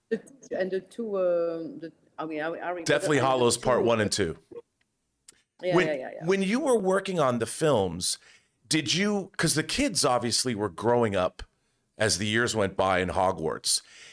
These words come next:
Speaker 2: did you have an idea, uh, about how to evolve the costume designs to sort of show that they were getting older and getting more experienced?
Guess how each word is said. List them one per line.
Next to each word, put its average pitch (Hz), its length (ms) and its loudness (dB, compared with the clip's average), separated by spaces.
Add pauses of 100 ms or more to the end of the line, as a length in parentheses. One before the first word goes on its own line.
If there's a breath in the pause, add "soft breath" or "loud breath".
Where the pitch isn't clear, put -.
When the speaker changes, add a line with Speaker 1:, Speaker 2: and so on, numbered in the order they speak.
(140 loud breath)
Speaker 2:
did 143 260 0
you 233 200 0
have 220 220 0
an 175 80 2
idea, 120 840 2 (520 soft breath)
uh, 110 320 2
about 110 460 0
how 135 240 0
to 123 240 -2
evolve 104 600 2
the 104 80 -2
costume 104 520 -2
designs 107 640 0
to 101 120 -4
sort 107 240 0
of 92 100 -6
show 107 380 4
that 95 160 -2
they 101 100 0
were 95 140 -4
getting 92 340 0
older 101 460 0
and 92 160 -4
getting 98 200 0
more 92 180 -2
experienced? 98 800 -4